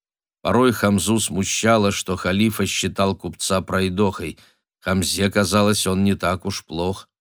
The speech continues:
«Он сказал, ты живешь в доме халифы», произнес Нассор Биашара, углубившись в книги, и в тоне его уже не слышалось прежнего задушевного одобрения. «Ты мне не говорил.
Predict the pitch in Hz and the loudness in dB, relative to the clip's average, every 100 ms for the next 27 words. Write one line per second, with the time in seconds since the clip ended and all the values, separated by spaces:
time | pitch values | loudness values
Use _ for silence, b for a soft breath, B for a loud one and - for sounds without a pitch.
0 | _ _ _ _ _ _ _ _ _ _ | _ _ _ _ _ _ _ _ _ _
1 | _ _ _ _ - 101 135 151 139 - | _ _ _ _ -2 2 4 2 0 -2
2 | - 120 82 80 113 135 127 - 123 120 | 2 2 2 2 2 2 0 0 0 2
3 | 104 104 104 131 110 101 85 107 123 123 | 2 2 2 2 2 -2 0 2 2 2
4 | 120 - 123 117 101 78 - - 85 67 | 0 0 0 2 0 -2 -6 -8 -8 -10
5 | _ _ _ - 92 90 78 90 87 82 | _ _ _ -6 -2 -2 -2 -2 -2 -4
6 | 90 85 - 92 85 78 85 - 87 92 | -4 -2 -2 -2 -2 -4 -4 -2 -2 0
7 | 87 b b - 95 90 95 85 90 - | 0 b b -10 -4 0 0 0 -2 -4
8 | 87 - - - 92 117 117 127 b b | -6 -8 -10 -6 0 2 2 0 b b
9 | _ _ _ _ 101 101 - 120 151 156 | _ _ _ _ -2 -2 -2 0 2 2
10 | 160 151 156 131 135 147 147 - 117 123 | 2 2 2 0 0 -2 -2 0 0 0
11 | 135 143 - 123 117 90 104 98 85 98 | -2 -2 -2 0 0 2 2 2 0 -2
12 | 113 - 104 90 92 98 101 110 110 92 | -2 2 0 2 0 2 2 2 2 0
13 | 62 53 - _ _ _ _ _ _ _ | -4 -10 -16 _ _ _ _ _ _ _
14 | _ - 92 101 131 135 127 127 127 135 | _ -2 2 4 4 4 4 4 2 0
15 | 131 139 160 165 110 101 120 | 0 2 2 2 2 0 -2